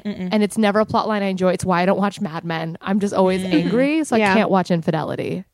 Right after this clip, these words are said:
Speaker 2: It just is really hard. Well, I couldn't watch that show Married.
Speaker 3: Mm-hmm.
Speaker 2: I can't hang, but I love that shot. The
Speaker 3: That's a
Speaker 2: angel.
Speaker 3: great shot.
Speaker 1: It's nice to know where you
Speaker 2: Amazingly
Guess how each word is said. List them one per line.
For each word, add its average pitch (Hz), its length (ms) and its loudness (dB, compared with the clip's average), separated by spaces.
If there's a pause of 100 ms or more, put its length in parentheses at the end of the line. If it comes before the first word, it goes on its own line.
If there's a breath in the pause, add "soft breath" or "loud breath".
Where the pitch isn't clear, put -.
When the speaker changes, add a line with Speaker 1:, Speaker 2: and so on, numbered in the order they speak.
(180)
Speaker 2:
It 180 80 -6
just 185 200 0
is 170 100 -2
really 156 180 0
hard. 156 220 -2
Well, 214 80 4
I - 20 0
couldn't 208 200 0
watch 202 160 2
that 190 120 0
show 185 120 2
Married. 170 480 -2 (300 soft breath)
Speaker 3:
Mm-hmm. 226 680 -2 (680)
Speaker 2:
I 240 40 0
can't 165 220 -4
hang, 170 280 -6 (140)
but - 360 -2 (220)
I 185 80 0
love 170 300 0
that 165 160 0
shot. - 240 -4
The - 60 -14
Speaker 3:
That's 247 180 0
a 262 60 2
Speaker 2:
angel. 170 180 -4
Speaker 3:
great 185 220 0
shot. - 180 -4
Speaker 1:
It's - 180 -2
nice 277 260 -2
to 311 60 -4
know 320 140 2
where 240 140 0
you 233 140 0
Speaker 2:
Amazingly 226 100 -2